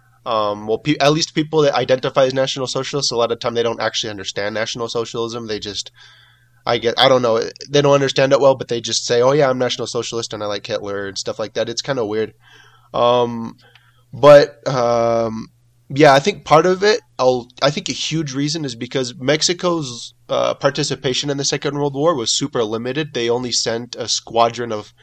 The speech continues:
fighter pilots, uh, and, and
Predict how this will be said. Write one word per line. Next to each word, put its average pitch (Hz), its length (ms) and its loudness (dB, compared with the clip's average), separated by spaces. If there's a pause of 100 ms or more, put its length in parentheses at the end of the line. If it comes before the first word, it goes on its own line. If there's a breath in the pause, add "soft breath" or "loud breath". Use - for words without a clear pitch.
(420 soft breath)
fighter 123 360 0
pilots, 143 600 2
uh, 113 400 -2
and, 110 360 -2 (400)
and 120 500 -4